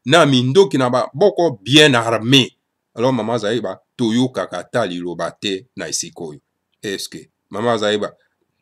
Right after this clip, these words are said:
aza kokenda na koassiste bandeko na biso te? Parce que moto aza koloba eloko te,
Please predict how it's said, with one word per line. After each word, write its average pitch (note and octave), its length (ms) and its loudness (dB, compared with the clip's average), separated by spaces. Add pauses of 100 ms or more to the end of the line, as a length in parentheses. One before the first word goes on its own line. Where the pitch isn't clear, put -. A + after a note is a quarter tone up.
(400)
aza A2+ 200 2
kokenda A2+ 760 0
na G#2+ 180 -2
koassiste B2 880 -2 (160)
bandeko A2+ 320 -2
na B2 120 2
biso G#3 260 -4
te? B3 140 0
Parce - 240 -10
que - 280 -2 (1300)
moto B2 300 0
aza C3 180 4
koloba G#2 260 -2
eloko G#2 300 -2
te, G2+ 240 -8